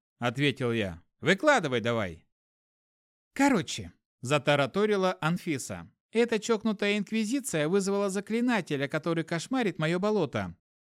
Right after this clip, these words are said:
А еще сокращает популяцию лягух, забирает на опыты и зелья. А у меня же редкий сорт лягушек.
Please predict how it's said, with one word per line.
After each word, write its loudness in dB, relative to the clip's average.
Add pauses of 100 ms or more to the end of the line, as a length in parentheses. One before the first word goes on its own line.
(180)
А 2
еще 2
сокращает 0
популяцию 0
лягух, 2
забирает 0
на -2
опыты -2
и -2
зелья. 0 (480)
А 4
у 8
меня 8
же 4
редкий 0
сорт 0
лягушек. 0